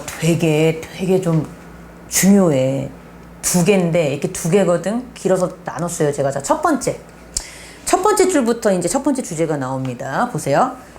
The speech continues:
Cave paintings in Europe were produced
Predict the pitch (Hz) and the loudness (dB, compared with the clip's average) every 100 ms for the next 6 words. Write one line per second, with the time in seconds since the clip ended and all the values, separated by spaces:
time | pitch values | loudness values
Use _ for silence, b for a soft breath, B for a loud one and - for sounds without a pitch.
0 | - - 370 392 392 302 294 285 247 233 | -20 0 2 4 2 -2 -2 0 -2 0
1 | 208 196 202 160 160 160 165 170 165 262 | 0 2 2 2 0 2 2 2 0 -2
2 | 285 - | -2 -2